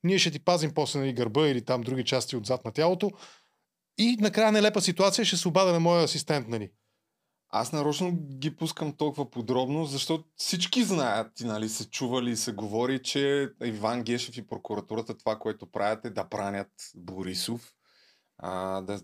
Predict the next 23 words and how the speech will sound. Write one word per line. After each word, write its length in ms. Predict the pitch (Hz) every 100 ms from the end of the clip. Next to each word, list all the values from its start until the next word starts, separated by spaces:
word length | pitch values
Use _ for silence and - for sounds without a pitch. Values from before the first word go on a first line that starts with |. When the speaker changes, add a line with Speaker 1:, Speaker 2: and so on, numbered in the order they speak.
| -
Speaker 2:
да 240 | 107 104
Speaker 1:
Сам 240 | 98 123
си 120 | 113 127
го 100 | 127
избра. 300 | 120 139 139 _ _
Speaker 2:
Да. 680 | 104 101 95 101 98 107 143 - _ _ _ _ _ _ -
Обаче, 760 | 135 135 113 127 147 - 185 175
като 260 | - -
видиш 440 | 110 120 180 202 160
вече 480 | 170 175 185 175 175
подредени 580 | 135 117 113 120 147 156
нещата 500 | 120 - 127 131 143
едно 280 | 120 113 135
след 300 | - 127 98
друго 280 | 123 139
и 120 | 143 -
колко 340 | 127 143 175
очевидно 600 | 151 - 117 101 131 160
и 100 | 156
нелепо 520 | 127 107 104 113 151
е 40 | 147 - _ - -
направо, 800 | 123 98 - 92 90 127 131 120 - - _
то, 140 | 110